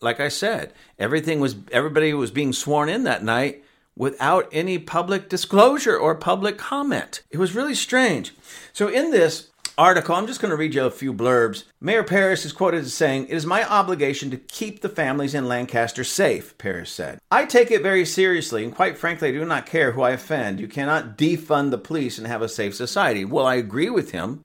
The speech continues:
but why did it take you so long? Mayor Parris has been in that office for many, many, many, many years. Why is it suddenly in twenty twenty-three that he's s-, now getting serious about crime when he never did before,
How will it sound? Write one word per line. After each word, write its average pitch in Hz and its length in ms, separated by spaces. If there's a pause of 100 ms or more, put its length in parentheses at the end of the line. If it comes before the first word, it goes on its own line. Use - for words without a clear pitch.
but 131 260
why 107 320
did 262 140
it 254 160
take 277 260
you 196 60
so 120 200
long? 95 320
Mayor 196 220
Parris 262 340
has 120 140
been 147 220
in 165 100
that 139 140
office 135 360
for 110 300
many, 170 320
many, 143 240
many, 123 240
many 113 240
years. 147 500
Why 165 360
is 143 360
it 139 200
suddenly 143 720
in 123 80
twenty 180 340
twenty-three 135 880 (120)
that 135 160
he's 139 340 (480)
s-, - 300 (220)
now 165 460
getting 123 320
serious 127 460
about 104 240
crime 135 360
when 113 120
he 110 100
never 127 240
did 110 180
before, 107 540